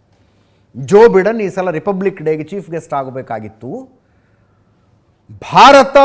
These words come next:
ಅಮೆರಿಕದ ನೆಲದಲ್ಲಿ ಗುರುಪತ್ವಂತ್ ಸಿಂಗ್ ಪನ್ನೂನನ್ನ ಆತನ ಕಥೆ ಮುಗಿಸೋದಕ್ಕೇನೋ ಪ್ಲಾನ್ ಮಾಡಿದ ವಿಷಯ ಬೆಳಕಿಗೆ ಬಂದ ಕಾರಣಕ್ಕಾಗಿ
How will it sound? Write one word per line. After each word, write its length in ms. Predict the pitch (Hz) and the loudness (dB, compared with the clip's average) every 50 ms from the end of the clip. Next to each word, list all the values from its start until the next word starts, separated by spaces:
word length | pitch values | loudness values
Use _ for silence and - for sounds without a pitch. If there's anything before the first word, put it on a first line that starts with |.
| 277 262 240 | 6 6 4
ಅಮೆರಿಕದ 520 | 226 196 233 269 294 294 - - 277 247 262 | 4 4 4 4 4 2 2 2 2 2 2
ನೆಲದಲ್ಲಿ 480 | 254 247 240 247 240 226 240 240 240 240 | 2 0 0 0 0 0 -2 -2 -2 -4
ಗುರುಪತ್ವಂತ್ 680 | 190 165 220 269 277 262 254 247 254 240 240 226 220 - | -4 -2 -2 -2 0 0 -2 -2 -2 -4 -4 -4 -4 -8
ಸಿಂಗ್ 240 | 240 226 208 175 | -10 -10 -10 -6
ಪನ್ನೂನನ್ನ 640 | - 214 208 214 220 220 220 220 214 208 208 214 233 269 277 - - _ _ _ _ _ _ _ _ _ _ _ _ _ _ _ _ _ _ _ _ _ _ _ _ _ - | -4 -4 -4 -2 -4 -6 -6 -6 -6 -6 -6 -6 -6 -8 -8 -10 -18 _ _ _ _ _ _ _ _ _ _ _ _ _ _ _ _ _ _ _ _ _ _ _ _ _ -12
ಆತನ 220 | 117 131 - 156 151 | -12 -10 -10 -10 -8
ಕಥೆ 320 | 151 - 208 - 269 285 | -2 -2 -2 0 0 -2
ಮುಗಿಸೋದಕ್ಕೇನೋ 640 | 269 247 220 208 - 233 214 214 214 202 190 190 185 | -2 -2 -4 -4 -6 -4 -4 -4 -6 -6 -6 -6 -6
ಪ್ಲಾನ್ 320 | 196 190 196 220 226 220 | -6 -4 -4 -2 -2 -4
ಮಾಡಿದ 260 | 214 202 196 190 185 | -6 -6 -6 -6 -8
ವಿಷಯ 320 | 185 175 175 - - 190 160 | -10 -10 -10 -10 -8 -8 -8
ಬೆಳಕಿಗೆ 400 | 143 156 180 190 185 180 175 180 | -6 -6 -8 -8 -8 -10 -12 -10
ಬಂದ 200 | 160 160 160 156 | -10 -10 -10 -12
ಕಾರಣಕ್ಕಾಗಿ 720 | 156 - 143 143 143 139 139 _ - 190 226 214 185 - | -10 -10 -10 -10 -10 -12 -14 _ -8 -8 -8 -8 -8 -12